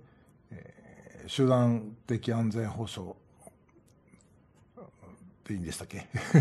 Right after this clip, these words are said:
<laughs> まあ、道連れになっちゃうやつですね。それへの道が開かれたわけですけれど、まあ、安倍さんの最大の犯罪と言っていいと思いますけど、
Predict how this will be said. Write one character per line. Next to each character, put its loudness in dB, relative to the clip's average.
<laughs> -16
ま 2
あ、 -4
道 2
連 6
れ 8
に 6
な 6
っ 0
ち -2
ゃ 2
う -2
や -4
つ -12
で -10
す -8
ね。 -2
そ -2
れ 4
へ 6
の 4
道 2
が 2
開 2
か 6
れ 4
た 0
わ -4
け -6
で -8
す -14
け -12
れ -8
ど、 -4
ま -2
あ、 0
安 -2
倍 4
さ 2
ん 2
の 0
最 2
大 6
の 2
犯 0
罪 2
と -2
言 0
っ -14
て -2
い 0
い -2
と -10
思 -12
い -12
ま -12
す -16
け -14
ど、 -18